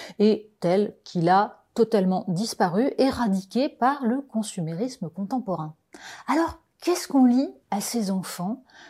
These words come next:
pour leur faire comprendre ce qu'a été Noël pendant des siècles en Europe ?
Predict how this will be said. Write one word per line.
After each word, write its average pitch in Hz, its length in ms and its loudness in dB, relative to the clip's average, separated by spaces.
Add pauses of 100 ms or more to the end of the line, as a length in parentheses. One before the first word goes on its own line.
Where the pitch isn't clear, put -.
(120)
pour 285 400 2
leur 185 220 -4
faire - 340 -8
comprendre 202 640 -4
ce - 180 -10
qu'a 196 180 -6
été 208 580 -4
Noël 180 580 -2 (140)
pendant 185 460 -2 (580)
des 170 160 0
siècles 226 640 -2 (680)
en 214 140 6
Europe ? 160 400 0